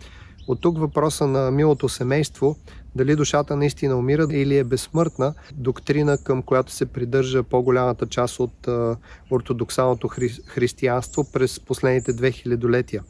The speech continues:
През последните двеста години се появява евангелска общност, чието име няма да назова, ще оставя зрителя сам да се досети,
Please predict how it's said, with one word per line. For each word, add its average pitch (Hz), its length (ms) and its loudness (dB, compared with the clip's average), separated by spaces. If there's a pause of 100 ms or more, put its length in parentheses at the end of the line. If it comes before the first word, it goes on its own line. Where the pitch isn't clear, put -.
(580)
През 135 140 -4
последните 160 440 0
двеста 147 340 0
години 147 380 2
се - 140 -2
появява 143 640 2
евангелска 135 600 0
общност, 180 440 0
чието 143 300 0
име 139 160 2
няма 139 280 2
да 120 120 -2
назова, 123 320 -2
ще - 160 -4
оставя 127 320 0
зрителя 123 400 0
сам 127 220 -2
да 123 100 -2
се - 160 -8
досети, 131 500 -2